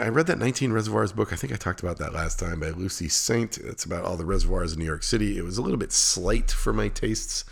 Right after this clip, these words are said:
Some research that was interesting to me. I just wish it was a lot deeper. Uh, Identity Economics, How Our Identities Shape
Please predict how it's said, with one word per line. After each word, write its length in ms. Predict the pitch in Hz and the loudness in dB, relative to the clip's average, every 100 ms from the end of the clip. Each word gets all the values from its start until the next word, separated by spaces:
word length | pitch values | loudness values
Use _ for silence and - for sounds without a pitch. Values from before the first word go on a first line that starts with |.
| - - - _ - - | -14 -16 -18 _ -20 -6
Some 760 | - - - 147 135 123 - _ - - | -2 0 2 2 2 -2 -6 _ -18 -4
research 540 | 127 123 127 - - | -2 0 -2 -2 -6
that 180 | - 113 | -4 -2
was 160 | 117 - | -4 -6
interesting 460 | 127 120 - 120 | -4 -2 2 2
to 60 | 107 | 4
me. 200 | 113 104 | 2 2
I 100 | 90 | 0
just 220 | 92 - | -2 -4
wish 160 | 87 92 | -2 -2
it 20 | |
was 120 | 80 | -4
a 40 | 80 | -4
lot 260 | 82 - | -8 -6
deeper. 460 | 92 113 117 - - _ _ _ _ _ _ _ - - 85 | -4 0 0 0 -8 _ _ _ _ _ _ _ -20 -10 -6
Uh, 240 | 82 82 | -4 0
Identity 560 | 98 98 117 110 107 110 | 0 2 0 -2 -6 -4
Economics, 760 | 98 98 120 160 156 - - - - - - - - - - | -2 2 4 4 2 -2 -6 -8 -14 -18 -18 -18 -20 -14 2
How 280 | 127 113 | 6 6
Our 220 | 113 95 85 | 6 4 4
Identities 720 | 87 113 120 113 104 110 98 | 4 2 2 0 2 0 0
Shape 300 | - 82 | 0 0